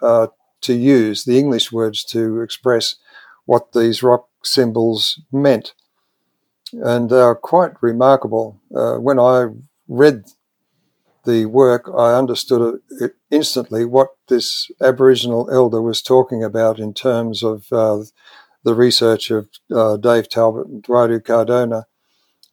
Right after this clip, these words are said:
but it would be meaningless to a modern day astronomer simply because they have never thought about the idea that perhaps the sky in those far off times was absolutely different to what we witness today.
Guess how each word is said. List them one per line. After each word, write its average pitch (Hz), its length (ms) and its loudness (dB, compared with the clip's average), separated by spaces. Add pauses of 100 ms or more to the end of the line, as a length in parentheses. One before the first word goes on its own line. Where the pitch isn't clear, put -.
(140)
but 120 100 0
it 147 120 -2
would 120 240 -2
be 120 240 2
meaningless 120 840 -2
to 120 400 0
a 113 300 0
modern 113 420 0
day 113 280 2
astronomer 113 760 -4 (880)
simply 120 340 -2
because 113 600 -2 (100)
they 120 200 2
have 113 200 -2
never 127 340 2
thought 160 460 0
about 107 380 -4
the 117 140 0
idea 117 500 2
that 113 180 -8 (120)
perhaps 120 480 -2
the 107 100 -8
sky 113 640 -2 (520)
in 117 180 0
those 113 320 2
far 117 340 4
off - 180 -4
times 113 640 0 (640)
was 117 380 -2 (500)
absolutely 131 680 0
different 123 380 -2
to 113 120 -6
what 120 200 -4
we 117 120 -2
witness 123 400 -4
today. 113 440 -2